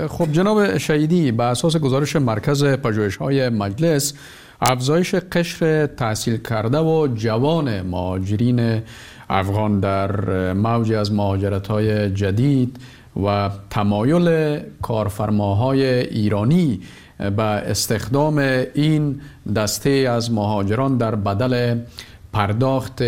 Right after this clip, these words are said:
حقوق و امتیازات کمتر سبب شده که تصور به وجود بیاید که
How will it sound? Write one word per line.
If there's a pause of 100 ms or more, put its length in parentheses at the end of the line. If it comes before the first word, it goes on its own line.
(260)
حقوق
و
امتیازات
کمتر (480)
سبب
شده
که (600)
تصور
به
وجود
بیاید
که